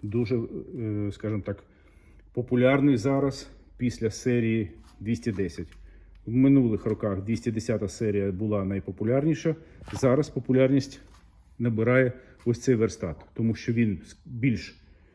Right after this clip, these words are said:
масивніший, він більш зор-, жорсткий і діаметр обробітку в нього, е, скажімо так, трошки більше. Дуже цікава модель,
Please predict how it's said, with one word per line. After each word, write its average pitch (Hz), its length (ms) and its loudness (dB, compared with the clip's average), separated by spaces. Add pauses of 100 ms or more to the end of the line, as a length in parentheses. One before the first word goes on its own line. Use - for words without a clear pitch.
(140)
масивніший, 131 800 0 (640)
він 120 160 4
більш 123 400 2
зор-, 117 500 0
жорсткий 147 800 -2
і 135 120 -2
діаметр 117 520 4
обробітку 110 560 0
в 92 60 -4
нього, 117 400 -2 (1160)
е, 104 300 -8
скажімо 98 360 -6
так, - 240 -12 (600)
трошки 120 340 -2
більше. 87 500 -8 (1900)
Дуже 120 260 0
цікава 120 360 0
модель, 117 380 2